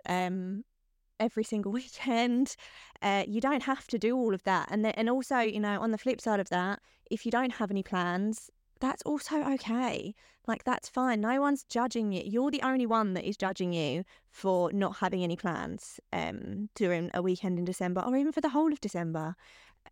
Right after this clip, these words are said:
It, it really doesn't matter. It's, as I said, it's one, it's one, it's just another month. You will see these people again.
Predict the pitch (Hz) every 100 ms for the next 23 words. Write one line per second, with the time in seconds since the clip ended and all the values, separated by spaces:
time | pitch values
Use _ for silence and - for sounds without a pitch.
0 | - 175 - 220 233 277 330 339 302 254
1 | 220 247 - 196 - 214 226 - 254 254
2 | 240 - - 214 233 233 - - 226 247
3 | 226 - 269 - 233 208 202 190 - 247
4 | 240 262 302 294 262 247 233 185 185 170
5 | 170